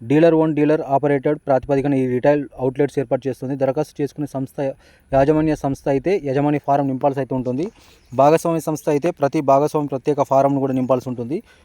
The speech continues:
ప్రైవేట్ లిమిటెడ్ కంపెనీ అయితే ప్రైవేట్ లిమిటెడ్ సంస్థను ఎంపీటీగా నింపాల్సిన ఫారం, పబ్లిక్ లిమిటెడ్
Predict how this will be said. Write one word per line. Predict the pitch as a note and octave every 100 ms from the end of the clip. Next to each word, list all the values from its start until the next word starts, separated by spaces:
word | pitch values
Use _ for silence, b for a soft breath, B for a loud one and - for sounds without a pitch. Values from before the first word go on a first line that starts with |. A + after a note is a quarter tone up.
| b -
ప్రైవేట్ | D3 F3 E3
లిమిటెడ్ | D#3+ D#3+
కంపెనీ | D3+ D3 D3+ D3+
అయితే | D3 F3
ప్రైవేట్ | - C#3+ D3 D3
లిమిటెడ్ | C#3+ C#3+
సంస్థను | B2+ C3 B2 D3 F3
ఎంపీటీగా | D#3 C#3 C#3 C#3 C#3+ F#3 - b b b
నింపాల్సిన | C#3+ C#3 C#3+ D3
ఫారం, | C3+ C3+ C#3 D#3+
పబ్లిక్ | C3+ C3+ D#3 -
లిమిటెడ్ | D3+ C#3+ D3+